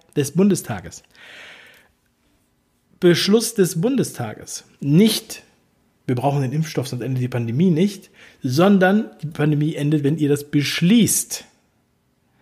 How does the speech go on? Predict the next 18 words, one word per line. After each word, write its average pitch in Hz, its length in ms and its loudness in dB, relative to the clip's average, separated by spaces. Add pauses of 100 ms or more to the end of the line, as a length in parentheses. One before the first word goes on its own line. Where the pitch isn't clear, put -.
(480)
Und 190 140 4
die 190 40 4
Rückführung 202 600 4
der 156 100 4
Grundrechtseinschränkung 170 1200 0
aufgrund 165 360 0
der 143 80 0
aktualisierten 120 520 -4
Einschätzung 160 760 0
der 127 80 -4
Verhältnismäßigkeit 147 880 -2
zu 131 60 -6
diskutieren 185 580 0 (300)
wäre, 156 400 2 (320)
wird 240 360 2
jedenfalls 160 600 -2
durch 135 200 -2
diese 170 360 -2